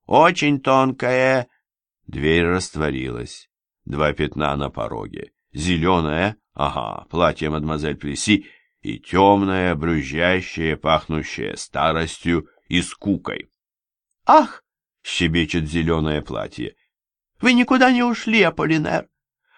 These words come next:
Вот я привела к вам господина Роденбауха, который занимается подбором очков». «Очень приятно», смущённо пробормотал я. «Простите, но без очков я ничего не вижу».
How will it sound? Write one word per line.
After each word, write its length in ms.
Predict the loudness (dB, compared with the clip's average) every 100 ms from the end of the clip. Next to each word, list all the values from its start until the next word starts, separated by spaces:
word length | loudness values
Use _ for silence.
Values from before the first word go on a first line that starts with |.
| -10
Вот 300 | 2 4 4
я 120 | 2
привела 440 | 0 0 0 0 0
к 60 |
вам 160 | 0 0
господина 680 | 0 -4 -4 -2 0 0 -2 _
Роденбауха, 920 | 2 2 4 2 4 6 4 2 -4
который 380 | -4 -2 -2 0
занимается 800 | 0 0 2 2 2 0 -4 -2
подбором 540 | -2 0 0 2 2
очков». 500 | -2 -2 -2 -2 -2 _ _ _ _ _ _ _ _
«Очень 340 | -8 -4 -4
приятно», 640 | -4 -6 -6 -8 -10 -16 -18 _ _
смущённо 680 | 0 0 0 -2 -2 0 -2
пробормотал 680 | -4 -6 -4 -6 -6 -8 -8
я. 220 | -8 -10
«Простите, 720 | -2 -2 -2 -4 -4 -4 -14 _ _ _ _ _
но 120 | -6 -2
без 160 | 0
очков 420 | -2 -2 0 0
я 140 | 2 0
ничего 480 | 0 -2 -2 0 0
не 180 | -2
вижу». 440 | -4 -8 -12 -14